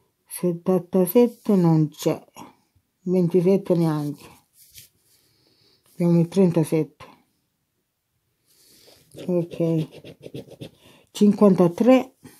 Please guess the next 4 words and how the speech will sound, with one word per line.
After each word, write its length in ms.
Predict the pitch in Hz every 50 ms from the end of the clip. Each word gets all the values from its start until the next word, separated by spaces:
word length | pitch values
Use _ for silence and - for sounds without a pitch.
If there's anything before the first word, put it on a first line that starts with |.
| _ _ - - - - - - -
Eccolo. 540 | 180 170 170 - - 220 220 233 254 269 269 - _ - - _ _ _ - - _ - - - - - - _ - - _ _ _ _ _ _ _ _ _ _ _ _ _ _ _ _ _ _ _ - - - - _ - - - - - - - - - - - - - - - - - - - _ - - - - - - - - _ - - - - - - - - -
Abbiamo 440 | - 175 175 165 175 175 170 170 165
il 100 | 165 160
venti. 680 | 156 175 202 220 226 233 233 - - 311 311 302 -